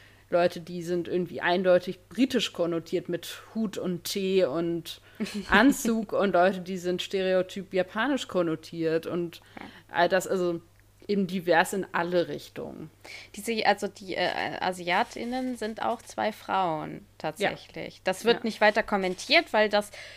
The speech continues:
Speaker 2: ähm, der Doktor, das ist so ein Auto, da hüpft der Doktor einfach nur so durch, aber auch das sind zwei junge Frauen, wo man, wo auch nicht klar ist, was sind die jetzt zueinander.
Speaker 1: Ja.
Speaker 2: Das heißt, man kann das komplett frei projizieren.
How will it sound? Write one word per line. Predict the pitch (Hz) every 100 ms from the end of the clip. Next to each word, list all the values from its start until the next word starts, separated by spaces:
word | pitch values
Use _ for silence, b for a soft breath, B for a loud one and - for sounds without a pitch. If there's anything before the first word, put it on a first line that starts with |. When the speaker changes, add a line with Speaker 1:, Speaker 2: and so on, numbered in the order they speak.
| B B
Speaker 2:
ähm, | - 196 190 175
der | 185 185 -
Doktor, | 202 202 202
das | 180 196 226
ist | -
so | 220
ein | 202
Auto, | 185 220 220
da | 185 185 185 165 185
hüpft | 233 -
der | 214
Doktor | 196 208 226
einfach | 180 190 202
nur | 202 190
so | 185
durch, | 165 208 262 -
aber | 208 -
auch | -
das | 208 208
sind | 247 -
zwei | 202
junge | 196 196 196
Frauen, | 185 - 180 233 233
wo | 190
man, | 196 196 196 B B B
wo | -
auch | 196 247
nicht | 247 233
klar | - 233 233
ist, | 240
was | 247 247
sind | 285 285
die |
jetzt | 170 170 -
zueinander. | 190 170 151 135 143
Speaker 1:
Ja. |
Speaker 2:
Das | 143 170
heißt, | 196 190 -
man | 180 175
kann | 208 190 196 185
das | 175 - -
komplett | 202 185 208 202
frei | - 180 190 208 202
projizieren. | - 214 196 202 - 175 139 -